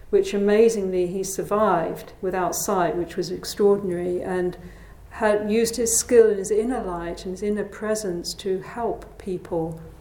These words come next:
and survive that experience. Uh, it's a while since I read the book, so I'm a bit rusty, but it's an extremely, um, inspiring book.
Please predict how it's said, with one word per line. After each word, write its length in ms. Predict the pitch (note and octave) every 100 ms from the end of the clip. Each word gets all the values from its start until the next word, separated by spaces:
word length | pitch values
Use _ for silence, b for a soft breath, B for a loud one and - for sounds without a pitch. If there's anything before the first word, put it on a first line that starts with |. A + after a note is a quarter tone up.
| - B B B B
and 360 | G3+ F#3 F#3 F3+
survive 600 | - E3+ G3 G#3 C4+ C4+
that 180 | G3 F3
experience. 1040 | E3 - - F#3+ F3 E3+ E3+ F3 - - - - -
Uh, 200 | - F#3
it's 200 | G3 G3+
a 60 | C4
while 260 | A#3+ B3+ B3
since 280 | A3 G3
I 80 | G3
read 260 | G3 G3 G3
the 80 | -
book, 320 | - F3+ E3
so 160 | -
I'm 60 | F#3
a 60 | F#3
bit 220 | G3 F3
rusty, 360 | F#3+ F#3+ -
but 100 | F#3
it's 160 | F3+ F3
an 100 | F#3
extremely, 840 | F3+ - - A3+ G#3+ F#3+ F3 E3 B B B B B B
um, 400 | A#3+ F#3+ F#3 F#3 G3+
inspiring 640 | F#3+ F3+ - F#3+ F#3+ F#3
book. 420 | F#3 F#3 F#3 F#3